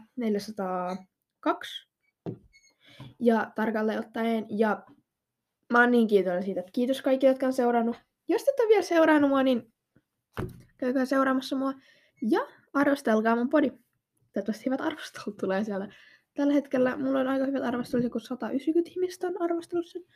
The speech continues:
Katsotaan, katsotaan. Mutta joo, kiitos, kun ootte se-, jos ootte seurannut. Jos ette, käykää seuraamassa. Ja anteeksi, että mä en oo poissa vielä kerran.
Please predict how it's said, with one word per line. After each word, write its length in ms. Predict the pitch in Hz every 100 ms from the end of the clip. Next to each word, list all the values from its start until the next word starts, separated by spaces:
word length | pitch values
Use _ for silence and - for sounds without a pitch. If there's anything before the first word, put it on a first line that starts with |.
| _ _ - -
Katsotaan, 440 | 247 247 285 247 _
katsotaan. 420 | - - 220 180 - _ _ _ _ _ _ - _ _ -
Mutta 220 | 269 254 240
joo, 220 | 196 180
kiitos, 360 | - 294 320
kun 100 | 320
ootte 200 | 226 -
se-, 160 | 220 262
jos 180 | 262 254
ootte 220 | 254 262
seurannut. 520 | 302 285 285 285 311 302 _ _ _ 247
Jos 100 | 226
ette, 520 | 294 - 330 320 - _ _ _ _ _
käykää 260 | - - 233
seuraamassa. 640 | 233 196 147 151 - - - _ _ -
Ja 340 | 214 196 190 - _ _ _ _ _ _ _ _ -
anteeksi, 520 | 165 202 254 - 247
että 120 | 226
mä 60 | 175
en 60 |
oo 140 | - -
poissa 360 | 190 208 269
vielä 260 | 226 208 175
kerran. 440 | - 240 285 302